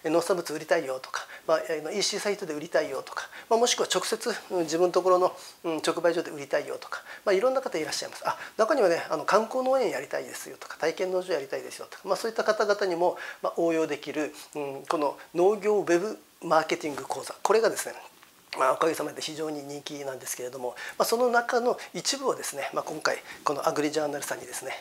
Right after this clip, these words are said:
まあ、掲載させていただいたということになります。ところが、まあ、いろいろね、まあ、この記事見てくださった方で、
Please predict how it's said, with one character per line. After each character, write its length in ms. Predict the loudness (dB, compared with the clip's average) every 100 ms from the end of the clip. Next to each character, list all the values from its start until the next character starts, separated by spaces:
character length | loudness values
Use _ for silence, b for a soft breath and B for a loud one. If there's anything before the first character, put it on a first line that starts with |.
| -10
ま 80 | -12
あ、 40 |
掲 200 | -6 -6
載 240 | -4 -6 -8 B B
さ 100 | -10
せ 100 | -8
て 80 | -8
い 20 |
た 120 | -8 -8
だ 80 |
い 40 | -8
た 140 | -8
と 100 | -10
い 60 | -12
う 20 |
こ 100 | -12
と 120 | -14
に 60 | -18
な 40 |
り 80 | -16
ま 80 | -16
す。 140 | -10 B B B
と 100 | 0
こ 80 | 6
ろ 60 | 8
が、 140 | 8
ま 100 | 8
あ、 260 | 8 4 0
い 60 |
ろ 100 | 4
い 20 | 6
ろ 100 | 8
ね、 80 | 6 2
ま 120 | 6 8
あ、 20 |
こ 140 | 10
の 100 | 6
記 140 | 6 2
事 80 | 0
見 100 | 0
て 120 | 2
く 80 | 2
だ 60 |
さ 120 | 0
っ 60 | -2
た 100 | -2
方 280 | 0 0 0
で、 160 | 0